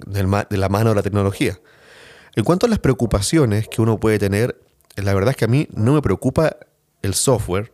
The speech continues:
o el, o el código en sí, me preocupa la gente que está detrás de él, que eso es otra cosa. Y, y no por, porque vaya a haber una, una, una mala intención, sino que por el hecho de que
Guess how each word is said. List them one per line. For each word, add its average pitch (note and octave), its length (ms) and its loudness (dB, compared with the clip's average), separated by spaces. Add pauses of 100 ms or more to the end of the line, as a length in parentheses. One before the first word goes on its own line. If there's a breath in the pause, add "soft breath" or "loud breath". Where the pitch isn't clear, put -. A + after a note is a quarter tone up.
(120)
o E2+ 180 -8
el, D2 80 -6
o F2+ 60 -4
el F2 120 -6
código F#2 340 0
en F2+ 80 -8
sí, A2 180 -2
me F2 120 -6
preocupa G#2+ 360 -2
la F#2 120 -4
gente C3 280 -2
que F#2 60 -4
está F#2+ 160 -2
detrás G2+ 320 -2
de E2+ 120 -6
él, D2 140 -10
que F#2 100 -8
eso F#2 120 -2
es F#2 80 -4
otra F2+ 160 -6
cosa. - 320 -6 (480 loud breath)
Y, D3+ 260 -2
y C3+ 60 2
no D3+ 160 4
por, E3+ 220 2 (480 loud breath)
porque G#2+ 180 0
vaya A2+ 160 4
a A#2 40 4
haber A#2 120 4
una, A2+ 160 2
una, G2 220 -2
una F#2+ 320 -2
mala G#2+ 160 2
intención, G#2+ 480 2
sino C3+ 180 0
que C3+ 100 0
por C3 160 0
el B2 80 2
hecho C3 220 0
de A#2+ 140 2
que C3 240 0